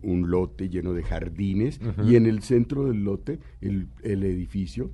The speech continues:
Speaker 1: no muy grande, de dos
Speaker 2: Republicano
Speaker 1: pisos,
Speaker 2: debía ser, ¿no?
Speaker 1: Republicano, sí.
Speaker 2: Sí, claro.
Speaker 1: Eh, de la Radio Nacional. En el primer piso había estudios, segundo piso había parte administrativa, la discoteca, etcétera. <clears throat> Y este,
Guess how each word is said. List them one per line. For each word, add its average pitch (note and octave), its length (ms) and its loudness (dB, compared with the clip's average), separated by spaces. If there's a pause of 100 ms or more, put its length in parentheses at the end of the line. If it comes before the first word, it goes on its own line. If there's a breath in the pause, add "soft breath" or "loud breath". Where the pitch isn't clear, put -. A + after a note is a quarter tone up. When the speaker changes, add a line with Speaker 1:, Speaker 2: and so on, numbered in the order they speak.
Speaker 1:
no F#2+ 220 0
muy F#2+ 140 0
grande, F#2+ 420 0
de G#2 80 0
dos F2+ 140 -2
Speaker 2:
Republicano A2 400 4
Speaker 1:
pisos, E2 160 2
Speaker 2:
debía G2 200 0
ser, E2 220 -4
¿no? E2+ 60 -6
Speaker 1:
Republicano, A2 760 -2
sí. - 140 -2
Speaker 2:
Sí, G2+ 60 0
claro. D2 260 -4 (240 loud breath)
Speaker 1:
Eh, G#2 380 2
de G#2+ 140 4
la G2+ 120 2
Radio G#2+ 280 2
Nacional. A#2 520 0 (500 soft breath)
En G2+ 180 -2
el F#2 100 0
primer F2 300 -2
piso F2 260 -8
había E2+ 200 -6
estudios, C#3 420 -2
segundo E2+ 380 -8
piso F2+ 260 -10
había D#2+ 240 -8
parte D2 300 -12
administrativa, E2+ 880 -6
la F2 100 -6
discoteca, E2 680 -8
etcétera. - 480 -10 (580 loud breath)
<clears throat> D3+ 460 6
Y B2 220 6
este, G#2 460 2